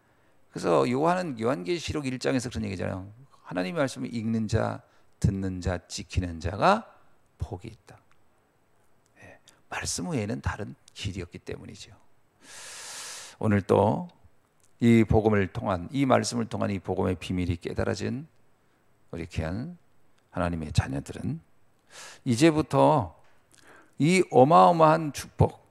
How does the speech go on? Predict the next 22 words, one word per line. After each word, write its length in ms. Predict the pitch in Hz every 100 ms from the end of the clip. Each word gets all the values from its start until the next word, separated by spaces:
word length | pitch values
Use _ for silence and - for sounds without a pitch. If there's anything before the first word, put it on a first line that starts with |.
| _ _ _ _ _ _ _
그래서 260 | 175 180
하나님의 1000 | 170 - 214 240 214 208 190 180 175 - -
믿음 500 | 110 117 123 180 170
안에 340 | 110 107 127
있는 380 | 131 113 110 110
자를 1200 | - - - - _ _ _ _ _ _ 110 127
뭐라고 380 | 110 98 135 160
표현하냐면 560 | - 135 113 98 98
이렇게 320 | 113 147 - 156
표현하지요. 760 | - 127 107 87 98 131 85 - _ _ _ _ _ _ _ -
이제 240 | 107 123
우리는 440 | 120 104 117 202 285 - - - - - - - - _ _ _ _ _ _ _ _ _
먼 420 | - 104 131 190 208
데 140 | 220
있는 300 | 208 208 190
너희에게 400 | 131 120 113 113 -
평안을 760 | - - 175 170 175 185 185
전하시고 640 | 175 127 87 80 71 71 -
가까운 600 | - 139 - 190 190 190
데 100 | 180
있는 280 | 175 175 170
자들에게 480 | 147 107 104 104